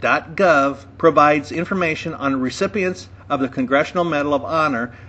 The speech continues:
the Army Distinguished Service Cross, the Navy Cross, and the Air Force Cross. The website will be expanded to cover Silver Star recipients. The United States Congress has also considered,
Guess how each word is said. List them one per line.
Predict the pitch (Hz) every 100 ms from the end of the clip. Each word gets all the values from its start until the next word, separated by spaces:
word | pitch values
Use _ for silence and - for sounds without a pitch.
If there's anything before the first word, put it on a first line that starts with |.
| - -
the | 131 127
Army | 143 165 185 185 -
Distinguished | 180 - 151 151 160 - - -
Service | - 202 151 -
Cross, | - 113 107 110 - -
the | 131
Navy | 135 147 156
Cross, | - 143 156 - -
and | 165
the | -
Air | 175 170
Force | 139 117 110
Cross. | - 110 90 92 - - - - -
The |
website | 135 165 170 170 175 156
will | 147
be | 139 131
expanded | 120 - 131 135 156 - - - -
to | 175
cover | - 143 123
Silver | - 165 165 175
Star | - 160 156
recipients. | 151 135 151 - 156 165 175 - - - -
The | 127
United | 139 143 151
States | - 151 147
Congress | - 180 180 143 139
has | 139 131
also | 151 175 165
considered, | - 143 - 147 120 117